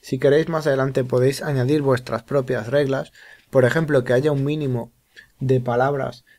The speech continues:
para que Google considere el artículo de calidad, lo cual sería trescientas por lo menos. Y hay muchas más normas realmente, pero la idea es que esto es un curso básico, así que realmente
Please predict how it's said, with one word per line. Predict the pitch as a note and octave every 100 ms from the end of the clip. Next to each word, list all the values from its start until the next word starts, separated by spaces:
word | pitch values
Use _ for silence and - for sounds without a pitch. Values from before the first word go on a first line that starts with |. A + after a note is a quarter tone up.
| _
para | - C3 B2+
que | B2+
Google | C3 D3 C#3+
considere | C3 B2+ B2 A#2+ B2
el | A#2+
artículo | A#2 C3 B2+ B2+
de | A#2+
calidad, | A2+ A2 A#2 B2+ C3 - _ -
lo | - A2+
cual | B2 B2+
sería | B2+ B2 B2
trescientas | A#2 A2 A2 C#3 C3 A#2+ A2+
por | - B2+ -
lo | A#2 A2+
menos. | B2+ B2+ C#3 - _ - _ _ _
Y | C#3+
hay | E3
muchas | G#3 F#3 B2+
más | A#2+ G#2+
normas | C3+ B2 A2
realmente, | G#2+ G2+ G#2+ G#2+ A2
pero | A2+ A2+ A2 - - - _ _ _ _
la | D#3+ C3+
idea | C#3 F#3+
es |
que | F#3+
esto | D3+ - C#3
es | B2+ -
un | C#3+ A#2+
curso | B2 -
básico, | A#2 C3 - A#2
así | A#2 C3+
que | B2+
realmente | A#2 A2+ D3+ F3 F3 E3 F#3